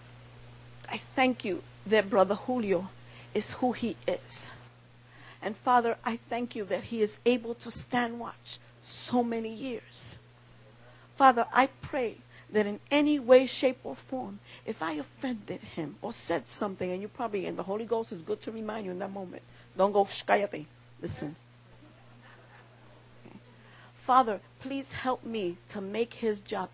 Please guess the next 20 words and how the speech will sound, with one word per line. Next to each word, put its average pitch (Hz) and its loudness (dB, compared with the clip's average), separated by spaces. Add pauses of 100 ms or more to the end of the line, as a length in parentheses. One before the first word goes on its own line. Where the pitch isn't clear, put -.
(140)
easier." 175 -4 (300)
You 180 -2
see, 214 -4 (200)
that's 220 8
loving 196 8
the 160 0
body 160 0
of - -8
Christ. - -10 (2000)
And 160 -12
some 196 -4
of 196 -4
you 190 0
is 180 -4
like, 170 -2 (280)
"Mm-hmm, 285 2
I 220 4
don't 294 -2
think 262 0
so." 214 -4